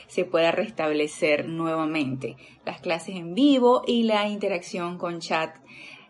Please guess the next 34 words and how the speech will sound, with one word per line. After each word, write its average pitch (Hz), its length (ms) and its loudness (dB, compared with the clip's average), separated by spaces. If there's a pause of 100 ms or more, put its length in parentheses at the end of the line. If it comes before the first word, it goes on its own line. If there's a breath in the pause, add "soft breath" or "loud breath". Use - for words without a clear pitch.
(120)
eh, 151 500 -2
con 185 120 -4
respecto 180 440 -4
a 180 60 -4
preguntas 170 460 -4
y 208 80 -4
comentarios - 1000 -6 (160)
de 180 160 -2
la 226 160 -2
clase. 349 420 0 (840 loud breath)
Vamos 302 300 4
a 359 60 -2
seguir 247 560 2
con 254 640 2 (720)
la 180 180 -4
clase 185 380 -2
de 208 80 0
la 196 100 -2
amada 185 280 -4
señora 175 320 -4
Astrea, 143 680 -4 (520 loud breath)
con 185 120 -4
los 180 120 -4
discursos 226 640 -2
de 202 100 0
la 170 140 0
diosa 170 260 -2
de 190 80 -2
la 160 140 -4
pureza. 151 500 -6 (380 loud breath)
Espero 196 400 0
que 185 80 0
a - 20 0
ustedes 160 640 -2